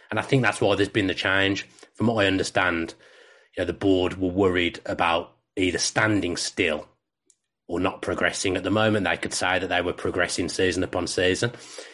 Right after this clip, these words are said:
It sounds like they were worried that they weren't gonna be able to say that at the end of this season, so they've opted to make a change. So I guess,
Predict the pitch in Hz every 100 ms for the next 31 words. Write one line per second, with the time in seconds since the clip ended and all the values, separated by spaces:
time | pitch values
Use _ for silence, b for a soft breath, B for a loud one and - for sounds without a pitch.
0 | B - - 113 95 95 98 92 92 87
1 | 87 92 92 87 82 92 90 87 87 85
2 | 80 85 90 90 92 92 90 85 85 92
3 | - 98 98 113 90 82 92 - - 98
4 | 98 90 87 - 101 101 131 147 - _
5 | _ _ _ _ _ _ _ - 101 90
6 | 95 -